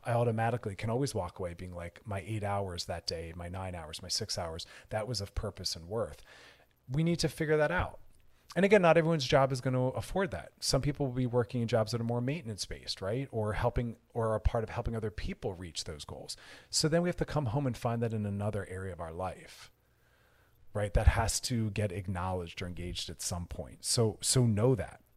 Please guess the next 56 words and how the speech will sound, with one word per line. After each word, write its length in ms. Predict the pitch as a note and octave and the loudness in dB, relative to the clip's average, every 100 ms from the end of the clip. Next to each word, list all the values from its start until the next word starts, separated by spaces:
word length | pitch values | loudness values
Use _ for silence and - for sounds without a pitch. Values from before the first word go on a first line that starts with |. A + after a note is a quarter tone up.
| - - G2+ | -20 -8 4
know 220 | A2+ C3 | 6 6
that, 240 | D#2+ - | 4 -2
that, 260 | - A#2 - | 0 2 4
that 160 | B2+ | 4
is 180 | C#3+ B2 | 4 4
like, 180 | B2 - | 2 4
that 140 | A2+ | 2
is 120 | B2+ A#2 | 4 0
a 60 | |
check 420 | - - A#2 - | 0 2 2 0
mark 400 | G#2+ F2 C#2+ - - - - | -2 -2 -6 -14 -16 -20 -6
that 160 | G2+ G2 | -6 -2
needs 220 | G#2 - | -4 -2
to 100 | F#2 | -2
be 160 | G2 | -2
placed 420 | F#2 - F#2+ F2 G2 | -4 -4 -2 -2 -4
in 120 | F2+ | -4
a 20 | |
box 340 | F2 E2+ - | -2 -4 -4
in 60 | F#2+ | -6
our 120 | D#2+ | -6
life. 440 | D2+ D2+ - - - - - - - - - - - - - - | -8 -10 -12 -18 -20 -20 -20 -20 -20 -20 -20 -20 -18 -18 -8 6
Then 160 | F3+ | 6
we 100 | B3 | 8
move 160 | G#3 D3+ | 2 2
into 220 | D3 C#3 | 2 0
the 100 | B2 | -2
step 360 | - - B2 D3 | -4 2 2 2
of, 180 | A2 G#2 | 0 -2
we 60 | |
have 160 | C#3+ - | -4 -4
to 100 | D4 | -8
think 240 | - D3+ | -4 -4
creatively. 800 | - - F#2 D3 D3+ - - - _ - - - | -4 -6 -4 -4 -4 -8 -18 -20 _ -20 -20 -4
I 40 | E3 | 4
remember 260 | F3 D3 | 4 4
talking 340 | - B2 - A2+ | 4 2 4 2
to 140 | G#2+ | 2
a 20 | |
young 400 | G#2+ G2+ G2 G2+ - | 2 0 0 -4 -8
therapy 400 | - A2 G2+ G2 | 0 0 2 0
intern 300 | G#2 - G2+ | 0 0 -2
about 260 | F2 F2 - | 0 -4 -4
this, 220 | F2+ - | -2 0
and 100 | G#2 | 0
they 60 | |
were 140 | A2 G#2+ | 0 0
saying, 300 | - G2 G2 | -2 -2 -2
you 60 | |
know, 160 | F#2+ F#2 | 0 0
"I 80 | F#2+ | 2
love 240 | A#2 B2+ | 2 4
the 80 | B2 | 2
field 460 | - A2 G#2 G#2 F#2 | 0 0 0 0 -4
of 180 | E2+ | -4
psychology, 640 | - F2+ - F2 G#2 C#3+ | -2 -2 -2 -2 2 2